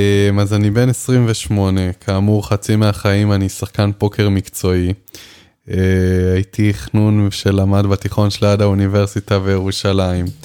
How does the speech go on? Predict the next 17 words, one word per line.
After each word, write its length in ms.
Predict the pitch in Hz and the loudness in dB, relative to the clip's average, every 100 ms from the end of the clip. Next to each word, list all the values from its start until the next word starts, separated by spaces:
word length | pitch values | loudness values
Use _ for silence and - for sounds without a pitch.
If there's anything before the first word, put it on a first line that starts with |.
| - - - - - _ - | -20 -20 -20 -20 -20 _ -2
עד 260 | 95 104 | -2 -2
שהפוקר 1200 | - 120 127 127 123 117 117 117 - 135 - 120 107 | -4 0 2 2 2 2 2 0 -4 -4 -2 -2 -2
פרץ 340 | 101 101 107 | -2 -2 -4
אצלי 260 | - - 101 | -8 -6 -2
הרבה 260 | 101 104 107 | 0 0 0
גבולות, 800 | 104 98 95 98 101 - - - | 0 0 2 2 -2 -8 -14 -4
עד 280 | 101 107 107 | 0 2 2
אז 320 | 107 104 - | 2 0 -6
חשבתי 640 | - - 104 104 - 101 | -8 -2 0 -2 -4 -8
שללמוד 800 | - 98 95 98 95 98 101 104 | -6 -2 0 0 0 0 2 0
תיאטרון 440 | 98 98 - 107 104 | 0 -2 0 2 2
היה 120 | 101 | 2
הדבר 280 | 98 98 101 | 2 0 0
הכי 180 | - | -2
טוב 200 | 101 98 | -2 -4
שעשיתי 460 | - 95 - 101 98 | -2 -4 -4 -4 -2
בחיים. 540 | 95 95 - 98 165 | -2 -4 -2 0 0